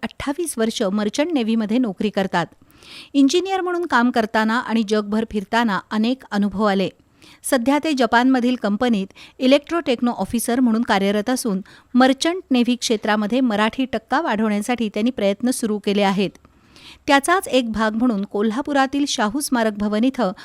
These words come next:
बाळासाहेब पाटोळे यांनी How to join merchant navy या विषयावर व्याख्यान दिलं. प्रारंभी गुरुवर्य डी एम पाटील यांचा बाळासाहेब पाटोळे यांच्या हस्ते सन्मान करण्यात आला, तर व्याख्याते बाळासाहेब पाटोळे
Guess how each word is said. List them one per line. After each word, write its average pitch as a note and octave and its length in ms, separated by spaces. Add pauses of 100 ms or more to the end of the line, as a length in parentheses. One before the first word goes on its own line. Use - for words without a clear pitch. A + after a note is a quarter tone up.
(240)
बाळासाहेब D4+ 600
पाटोळे A3 380
यांनी A3 340 (400)
How D4 240
to F4+ 160
join C4 260
merchant A#3 480
navy G#3+ 360
या G3 100
विषयावर G#3+ 520 (100)
व्याख्यान G#3 520
दिलं. G3 220 (680)
प्रारंभी C#4 420
गुरुवर्य B3 500
डी A3 200
एम G#3+ 140
पाटील G#3+ 460
यांचा G#3 280
बाळासाहेब G3+ 500
पाटोळे G#3 360
यांच्या G3 340
हस्ते G#3+ 260
सन्मान G3+ 420
करण्यात F#3+ 340
आला, G#3 160 (400)
तर C#4 120
व्याख्याते C4 520
बाळासाहेब A3+ 540
पाटोळे G3+ 460